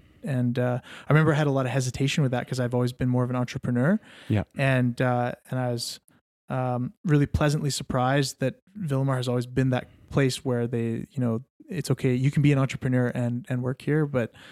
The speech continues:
Speaker 1: being an employee, that was such a change for me. In high school, I remember in earlier years being the guy who was selling pop out of his locker
Speaker 2: <laughs>
Speaker 1: for a premium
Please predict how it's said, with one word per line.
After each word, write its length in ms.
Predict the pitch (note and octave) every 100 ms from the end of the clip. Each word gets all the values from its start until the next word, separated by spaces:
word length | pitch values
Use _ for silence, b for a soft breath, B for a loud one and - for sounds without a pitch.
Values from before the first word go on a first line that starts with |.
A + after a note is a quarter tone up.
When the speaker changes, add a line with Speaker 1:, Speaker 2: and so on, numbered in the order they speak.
| B B B
Speaker 1:
being 320 | D3 D3+ D3
an 80 | C3+
employee, 760 | A#2+ - C#3 B2+ E3 D#3+ B2 B2+ B B B B
that 160 | C#3+ C#3+
was 140 | B2+
such 500 | - - - D#3 C#3
a 60 | C3+
change 360 | - C#3 C#3 -
for 160 | B2+
me. 240 | A#2 A2+ - _ _
In 160 | E3 E3
high 180 | D3+ C#3
school, 480 | - - C3+ B2+ B2
I 60 | B2+
remember 460 | B2+ B2 B2 A#2+ - B B B _
in 120 | C#3 C#3
earlier 440 | D3+ D#3 D3+ C#3
years 460 | C3 C3 C3+ C3 B2
being 540 | C3+ C3 B2+ B2 A#2+ _ _ _ _ _ _
the 80 | D3
guy 340 | D3+ C3+ C3+
who 200 | A#2+ C#3
was 160 | B2+ A#2+
selling 380 | - - C3+ C3
pop 460 | - C3+ C3 - -
out 120 | C#3 C3
of 100 | B2
his 180 | B2+ C3+
locker 500 | C3 - C#3 B2+ B2 B B
Speaker 2:
<laughs> 220 | B B
Speaker 1:
for 300 | - C3+ B2
a 120 | C3+
premium 720 | C3+ - C3 C3 C3 B2+ B2+